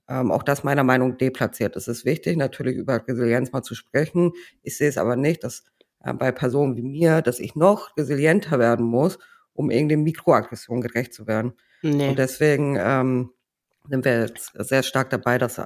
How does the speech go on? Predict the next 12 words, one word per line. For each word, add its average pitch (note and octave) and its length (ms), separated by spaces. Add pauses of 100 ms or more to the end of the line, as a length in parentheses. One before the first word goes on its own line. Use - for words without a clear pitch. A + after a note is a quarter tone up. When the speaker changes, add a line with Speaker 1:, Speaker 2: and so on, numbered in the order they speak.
(100)
Speaker 1:
das A2+ 160
aufzubauen. A#2+ 560
Also A2+ 180
es - 100
ist B2+ 140
eine C#3 100
Mischung C#3+ 360
aus, C3 280 (560)
ähm, B2+ 180
einem B2+ 200
digitalen E3 480
Programm, C#3+ 560